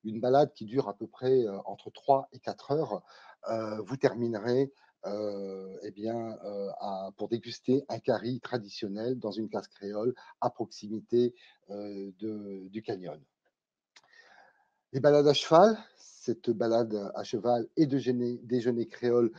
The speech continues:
se situe, heu, dans l'Est et c'est l'opportunité, eh bien, de découvrir, heu, une certaine nature que l'on trouve à La Réunion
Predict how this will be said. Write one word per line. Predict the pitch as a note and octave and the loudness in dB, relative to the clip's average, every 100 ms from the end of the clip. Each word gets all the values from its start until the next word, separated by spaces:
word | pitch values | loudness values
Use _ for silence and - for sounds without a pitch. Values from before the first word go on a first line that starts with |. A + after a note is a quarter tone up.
| - | -12
se | - G2+ | -10 -10
situe, | - G#2+ - B2 B2+ B2+ G2 | -6 -8 -6 -4 -2 -2 -4
heu, | G2 G2 | -6 -4
dans | G2 | 0
l'Est | A#2 F3 - A2 - - - | 2 2 0 -6 -6 -12 -6
et | A#2 C#3 D#3 | 2 4 4
c'est | - - | 0 0
l'opportunité, | A#2+ A2+ A#2+ - A2+ G#2 - | 2 2 -4 -4 -6 -4 -2
eh | C#3 | -2
bien, | A2 | -2
de | G#2+ G#2+ | -4 -6
découvrir, | A2 - G#2+ B2 C#3+ - | -8 -8 -10 -4 -4 -2
heu, | G2+ G2+ - - | -4 -6 -16 -8
une | B2 A#2+ A#2 G#2+ G#2+ | -2 0 0 -2 -4
certaine | - - - D3 D3 A#2+ G#2+ | -4 -6 0 2 2 2 -2
nature | A#2+ C#3 - - E3 - G#2+ - | 0 0 -2 -2 -2 0 -4 -4
que | |
l'on | A#2 G#2+ | -6 -4
trouve | - B2+ - | -6 -6 0
à | A2+ | 0
La | |
Réunion | G2+ G#2+ G#2 A2 D#3 | 0 -2 -2 -2 -2